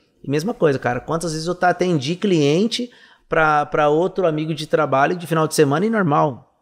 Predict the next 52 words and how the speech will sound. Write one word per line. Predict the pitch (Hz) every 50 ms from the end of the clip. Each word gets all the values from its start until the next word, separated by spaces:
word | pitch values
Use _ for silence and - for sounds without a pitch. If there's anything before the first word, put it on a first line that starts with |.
| _ _ -
vida | 113 120 127 139
que | 135 -
segue. | - - 113 110 107 107 113 _ _ _ _ _ _
Só | - - - 131 131
que, | - - 143 143 143 143
assim, | 143 135 - 147 139 127
eu | 120
fazia | - 123 120 127 123
questão | - 131 - 135
também | 139 - 160 135 131 143 165
de | 175 254 254
que | - - 170
quando | - - 139 135 131
eu | 139 143
não | 147
estivesse | 139 - 139 143 139 - 147
lá, | 131 123 143 - - - - - - -
fossem | - 156 156 180 175
justo | 156 160 - - 170
comigo, | - 240 247 180 127 117 123 - _ _ _ _ _ _ _ _ -
entendeu? | - 110 104 117 120 127 135 151 - _ _ _ _ _ _
Então, | - 151 156 156 175 180 185
eu, | 190 185 170
assim, | 165 165 - 170
ali | 160 147 147 156
na, | 160 165 160 151 143 139
na, | 139 135 131 127 123 123 117 117 113 110 110 113 - _ _ _ _ _ _ _ _ _ - -
eu | 151 139
passei | 165 160 - - 160
por | 170 165 151
um | 135
período | 135 127 127 165 175 156 127 120 - - _ - _ _
até | 147 143 - 165 175
a |
Isabela | 180 165 180 175 180 175 175
nascer. | 180 185 170 - - 127 117 - _ _ _ _ -
Porque | - -
depois | 175 180 156 190 190 180
que | - 185
ela | 170 160 151
nasceu, | 139 131 - - 165 165
fica | - - - 170
complicado | - - 180 - 185 175 - 170 160 156 139
a |
vida | 131 139 147
de | 143 139
shopping, | - - - 135 123 - - 120
porque | 113 120 110 120 127
o | 127
horário | 135 135 135 135 139 147 143 139 135
é |
complicado | 131 - 131 127 120 143 165 165 - 170 160 156 151 147 143 135 131 131